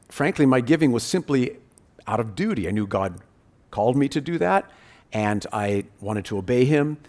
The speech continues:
and so I did, but I, I was not experiencing much joy in the process.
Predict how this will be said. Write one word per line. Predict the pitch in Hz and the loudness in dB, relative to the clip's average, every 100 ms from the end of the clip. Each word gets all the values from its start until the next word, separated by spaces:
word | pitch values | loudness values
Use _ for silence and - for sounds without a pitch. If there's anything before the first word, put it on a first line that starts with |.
| - - | -18 -10
and | 104 | -8
so | - 113 | -2 0
I | 104 | 0
did, | 190 165 101 | 4 2 4
but | 104 - | -2 -2
I, | 104 104 - | -2 -2 -4
I | 107 | -6
was | 110 98 | -6 -4
not | 127 202 220 - - | -2 -2 -2 -6 -10
experiencing | - - 147 123 104 - 98 | -16 -10 -6 -4 -4 -8 -6
much | 95 - - - - _ _ _ - | -8 -10 -16 -18 -20 _ _ _ -18
joy | 98 113 131 | -6 0 4
in | 123 87 | 4 2
the | 90 | -6
process. | 127 110 90 - - - - | -4 -4 -6 -12 -16 -18 -18